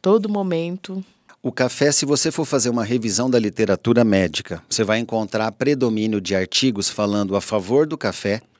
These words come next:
Speaker 2: em termos de saúde cardiovascular, do que contra. Então, a minha resposta é:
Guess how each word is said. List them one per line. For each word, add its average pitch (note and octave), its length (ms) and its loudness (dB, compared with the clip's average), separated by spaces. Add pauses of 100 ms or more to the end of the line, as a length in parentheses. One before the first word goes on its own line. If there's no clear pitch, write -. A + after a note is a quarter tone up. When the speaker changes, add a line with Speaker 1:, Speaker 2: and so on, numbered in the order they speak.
(160)
Speaker 2:
em G2+ 120 -6
termos G#2 340 -2
de F2+ 100 -6
saúde A2 400 0
cardiovascular, F#2+ 880 -2
do C3 140 -8
que D3+ 120 -4
contra. G#2 480 -4 (400)
Então, G#2 160 0
a A2 60 2
minha B2 180 0
resposta A2+ 600 0
é: F#2+ 120 0